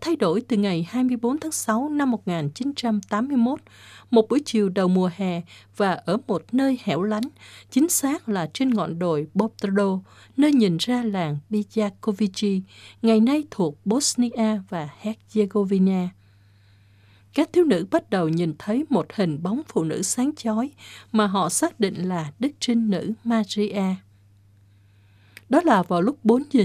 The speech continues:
chiều, hai cô gái tuổi mười lăm và mười sáu, Ivanka Ivankovic và Michana Dragicevic, khi đang đi bộ dưới chân một ngọn đồi đá có tên là Bordeaux, đã nhìn thấy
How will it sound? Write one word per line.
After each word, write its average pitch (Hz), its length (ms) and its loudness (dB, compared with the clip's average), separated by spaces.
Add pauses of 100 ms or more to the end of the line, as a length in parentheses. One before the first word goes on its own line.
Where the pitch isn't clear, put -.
chiều, 170 340 -2 (320)
hai 277 200 -4
cô 262 160 0
gái 240 300 0 (100)
tuổi 175 180 2
mười 240 260 0
lăm 233 400 -4
và 180 120 -2
mười 151 240 -4
sáu, 214 400 -6 (480)
Ivanka 226 640 0 (120)
Ivankovic 220 720 -2 (440)
và 196 240 2
Michana 254 760 2 (260)
Dragicevic, 214 1080 0 (640)
khi 262 240 4
đang 254 280 4
đi 311 140 4
bộ 151 320 0
dưới 302 160 2
chân 294 200 4
một 247 140 0
ngọn 170 280 0
đồi 170 200 0
đá 196 360 -2
có 339 100 -2
tên 247 320 0
là 165 220 -2 (100)
Bordeaux, 190 600 0 (420)
đã 196 100 0
nhìn 233 280 0
thấy 226 340 -2